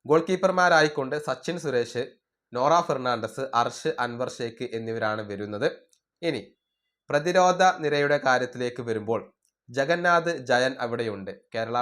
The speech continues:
ബ്ലാസ്റ്റേഴ്സിന്റെ റിസർവ് ടീമിലെ താരമായിരുന്നു ജഗന്നാഥ്. അദ്ദേഹം ഇപ്പോൾ സീനിയർ ടീമിലേക്ക് എത്തുകയാണ്. കൂടാതെ ബികാ ഷിംനാം, ഹോർമിപ്പാം റുയിവ, ഒമർ ബാ, സുമീത് ശർമ്മ,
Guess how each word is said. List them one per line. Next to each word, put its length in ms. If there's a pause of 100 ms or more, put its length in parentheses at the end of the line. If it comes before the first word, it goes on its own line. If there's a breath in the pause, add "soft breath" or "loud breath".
ബ്ലാസ്റ്റേഴ്സിന്റെ 640
റിസർവ് 520
ടീമിലെ 340
താരമായിരുന്നു 760
ജഗന്നാഥ്. 500 (720)
അദ്ദേഹം 300 (100)
ഇപ്പോൾ 180 (120)
സീനിയർ 280 (100)
ടീമിലേക്ക് 400 (100)
എത്തുകയാണ്. 540 (760)
കൂടാതെ 380 (100)
ബികാ 260 (100)
ഷിംനാം, 380 (540)
ഹോർമിപ്പാം 600
റുയിവ, 240 (540)
ഒമർ 320
ബാ, 100 (560)
സുമീത് 480
ശർമ്മ, 240